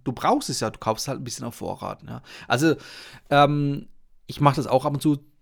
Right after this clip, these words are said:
so mit Zahnpasta beispielsweise. Ich hab dann halt, also ich brauch jetzt keine hundert Packungen Zahnpasta, ja. Das reicht auch, wenn du da fünf bis zehn Stück hast, das <laughs> reicht die nächsten zwei Jahre dann gefühlt, ja.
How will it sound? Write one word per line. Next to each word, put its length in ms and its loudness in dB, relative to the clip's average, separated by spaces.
so 320 0
mit 280 -4
Zahnpasta 460 -2
beispielsweise. 500 -2
Ich 100 -10
hab 80 -12
dann 140 -8
halt, 220 -10
also 160 -10
ich 200 -16
brauch 140 -14
jetzt 140 -8
keine 140 2
hundert 520 0
Packungen 460 -2
Zahnpasta, 500 2
ja. 160 -4
Das 420 -14
reicht 300 -8
auch, 80 -4
wenn 100 0
du 100 2
da 160 2
fünf 300 0
bis 160 -8
zehn 240 2
Stück 240 0
hast, 180 4
das 120 -4
<laughs> 180 -4
reicht 200 -2
die 40 0
nächsten 380 -2
zwei 220 2
Jahre 240 2
dann 180 0
gefühlt, 400 2
ja. 160 -4